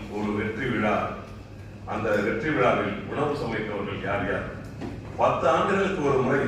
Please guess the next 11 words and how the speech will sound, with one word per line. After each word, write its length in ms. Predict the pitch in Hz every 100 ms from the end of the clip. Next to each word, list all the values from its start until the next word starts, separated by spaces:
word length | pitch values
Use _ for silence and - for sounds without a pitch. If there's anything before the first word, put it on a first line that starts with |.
| - -
ஒரு 160 | 127 131
மாவீரன் 460 | 131 160 156 -
வருகிறான், 420 | 120 120 120 98 101 - - - - - - - -
அவர்களின் 520 | 151 156 151 139 120
செலவுக்கு 420 | - 196 - -
முதலீடு 380 | - 127 - -
செய்தவர்கள் 420 | - 127 107 104
யார்? 200 | 107 - - - - - - - - - -
கணக்கிலடங்காத 840 | 113 160 170 160 151 156 165 170 180
சாதனை 320 | - - 185 -
கட்டுரைகள், 520 | 135 143 131 131 -